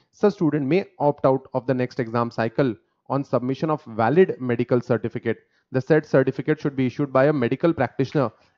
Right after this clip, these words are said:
having एमबीबीएस degree or more। आयुर्वेदिक डॉक्टर, होम्योपैथिक डॉक्टर के सर्टिफिकेट्स नहीं चलेंगे। एमबीबीएस या, अ, एमडी, उसके ऊपर की जो डिग्रीज है,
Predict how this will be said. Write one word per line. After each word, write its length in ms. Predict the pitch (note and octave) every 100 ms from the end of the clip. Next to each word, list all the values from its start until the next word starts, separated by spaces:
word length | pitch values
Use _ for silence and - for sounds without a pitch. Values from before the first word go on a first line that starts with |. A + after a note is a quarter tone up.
| -
having 260 | C3 E3 F#3+ D3+
एमबीबीएस 480 | D3 F3 G3 E3+ C#3+
degree 260 | C3+ D3 -
or 100 | B2 A#2
more। 180 | G#2 G#2+ - _ C3 - C3
आयुर्वेदिक 420 | C3 C3+ D3 D3
डॉक्टर, 280 | C#3 - D#3+ C3
होम्योपैथिक 480 | B2 B2+ C#3+ D3 C#3+
डॉक्टर 420 | A#2 - D3 C#3+ - _ _ _ -
के 100 | D#3
सर्टिफिकेट्स 680 | C#3 A#2+ C3+ C#3+ C3 -
नहीं 220 | B2 B2
चलेंगे। 440 | D3+ D#3 D3 E3+ G3+ - _
एमबीबीएस 540 | C3 C3 D#3+ F#3 A3+ - _ _ -
या, 200 | C#3+ C#3+ C#3+ C#3+ - _
अ, 120 | C#3+ C#3+ - _ _ -
एमडी, 440 | D#3+ D#3+ F3+ F#3+ F#3+ _ _ _ -
उसके 300 | - - E3 F3
ऊपर 240 | E3+ G3+ G3+
की 140 | F#3+
जो 120 | F3
डिग्रीज 540 | D#3 C#3+ C3 C#3 C#3 C3
है, 180 | C#3